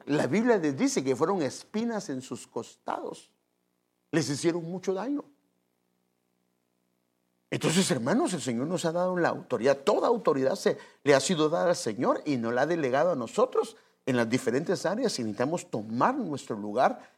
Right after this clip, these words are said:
hermano amado, en casa. "Hermano, pero es que mi esposo no es cristiano", no importa.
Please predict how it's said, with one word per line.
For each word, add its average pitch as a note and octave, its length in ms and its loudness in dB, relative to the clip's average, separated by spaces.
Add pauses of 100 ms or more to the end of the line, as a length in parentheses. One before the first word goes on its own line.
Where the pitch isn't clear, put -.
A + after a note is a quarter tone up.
hermano A#2+ 320 -2
amado, A3+ 440 0 (220)
en A2+ 220 -2
casa. - 400 -2 (480)
"Hermano, D#3 340 2
pero D3+ 140 0
es D3 80 -4
que D#3+ 100 -2
mi B2 100 -2
esposo D#3 420 -6
no C#3+ 80 -2
es D3+ 100 -8
cristiano", D#3+ 400 -6
no B2+ 120 2
importa. C3 520 -4